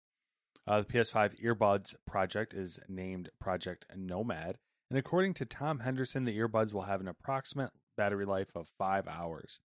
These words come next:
Regarding the headset, the company is supposedly developing a new wireless headset dubbed the Voyager. This headset is set to be released at a similar time as the Nomad and will have a similar functionality to the InZone H seven headset. The H seven offers three hundred sixty spatial sound,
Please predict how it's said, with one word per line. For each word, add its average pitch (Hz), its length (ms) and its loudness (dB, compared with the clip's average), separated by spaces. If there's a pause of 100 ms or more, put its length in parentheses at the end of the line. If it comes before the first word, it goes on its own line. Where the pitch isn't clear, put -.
(580)
Regarding 117 420 8
the 104 60 2
headset, 131 420 0
the - 80 -18
company 110 360 -2
is 98 100 -4
supposedly 123 480 2
developing 107 400 2
a 98 40 -4
new 101 120 0
wireless 98 440 0
headset 92 460 -4
dubbed 95 300 0 (180)
the 90 80 -6
Voyager. 92 640 0 (880)
This 147 160 6
headset 147 440 4 (120)
is 117 180 0
set 135 140 -2
to 123 80 -14
be 127 100 2
released 127 360 2
at 98 100 -6
a 95 140 -2
similar 208 360 6
time 113 380 4
as 101 160 -2
the 104 80 -2
Nomad 107 480 4
and 107 160 -2
will 110 100 4
have 107 200 0
a 104 80 -2
similar 156 340 0
functionality 107 680 0
to 104 120 -6
the 101 200 -6
InZone 127 600 2
H 117 280 -4
seven 139 340 0
headset. 85 460 -10 (760)
The 120 140 2
H 113 200 0
seven 117 240 4
offers 107 400 0
three 107 140 -4
hundred 101 240 -4
sixty - 300 -8
spatial 95 600 -6
sound, 147 560 -2